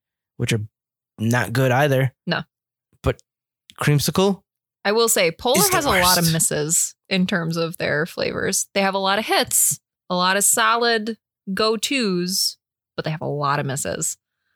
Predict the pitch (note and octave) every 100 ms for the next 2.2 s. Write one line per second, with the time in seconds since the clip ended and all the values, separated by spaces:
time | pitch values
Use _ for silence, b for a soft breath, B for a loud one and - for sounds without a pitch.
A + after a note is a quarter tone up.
0 | _ _ _ _ _ _ _ - D#3 D#3
1 | C#3+ - D#3 D3 D#3 - - - A2+ -
2 | F#2+ A2